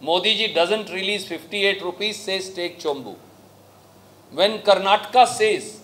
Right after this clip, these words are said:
"We are one of the most progressive states and give maximum taxes,"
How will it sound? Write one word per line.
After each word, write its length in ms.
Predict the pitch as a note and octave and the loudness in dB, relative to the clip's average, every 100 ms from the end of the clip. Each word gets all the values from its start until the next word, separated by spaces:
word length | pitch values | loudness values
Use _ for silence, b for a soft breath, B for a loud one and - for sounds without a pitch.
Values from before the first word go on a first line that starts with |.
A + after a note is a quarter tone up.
| - - - C#3+ | -20 -20 -20 -2
"We 120 | F#3 | 6
are 140 | G#3+ | 8
one 160 | G3+ G3+ | 8 0
of 140 | G#3+ | 4
the 80 | G3+ | 4
most 440 | F#3 G3+ A#3+ - | 4 2 2 0
progressive 640 | G3 G3+ F#3 G3+ G3 A3+ - | 0 0 0 -2 -4 -10 -10
states 460 | - G3+ G#3 G#3 | -6 -2 -2 -2
and 180 | G#3 F#3 | -6 -4
give 140 | G3+ | -6
maximum 640 | F3 F3 F3 - G#3+ G#3 F3 | -6 -8 -10 -8 -4 -4 0
taxes," 580 | F#3 F3+ F#3 C3+ - | -4 -4 -14 -14 -16